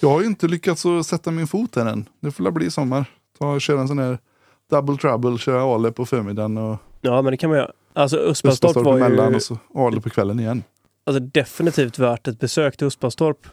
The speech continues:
Speaker 2: Eh, ruggigt,
Speaker 1: Mm.
Speaker 2: liksom, schysst bana. Några grejer som jag inte var ett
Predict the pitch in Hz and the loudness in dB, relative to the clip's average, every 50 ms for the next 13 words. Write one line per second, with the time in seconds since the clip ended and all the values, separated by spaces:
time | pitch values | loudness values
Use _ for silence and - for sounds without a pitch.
0 | _ - 214 147 139 135 131 131 131 131 131 135 - 147 147 139 165 160 107 101 | _ -8 -4 -2 0 0 0 0 0 0 -2 -2 -2 -4 -4 -4 -4 -4 -4 -6
1 | 107 - - 170 165 147 - _ - 139 127 120 - 135 123 120 117 113 - - | -10 -8 -4 -2 -2 -2 -4 _ -6 -6 -6 -4 -4 -4 -2 -2 -4 -4 -4 -6
2 | 127 - - - - 156 143 131 120 127 156 156 - _ _ _ _ - - - | -6 -6 -8 -6 -2 0 0 0 0 -2 -4 -6 -6 _ _ _ _ -20 -20 -20
3 | _ _ _ _ _ 349 - - _ - 165 196 214 208 202 202 196 196 185 170 | _ _ _ _ _ -20 -20 -20 _ 0 2 2 2 2 2 0 0 0 0 -2
4 | 139 - 156 143 135 131 131 131 135 143 135 123 - - 123 123 123 127 127 127 | -2 0 0 2 2 2 2 0 0 -2 -4 -6 -4 -4 -2 0 0 -2 -2 -2
5 | 131 131 123 127 131 127 127 127 127 127 120 - - - | -4 -4 -2 -2 0 0 0 0 0 -2 -4 -6 -12 -20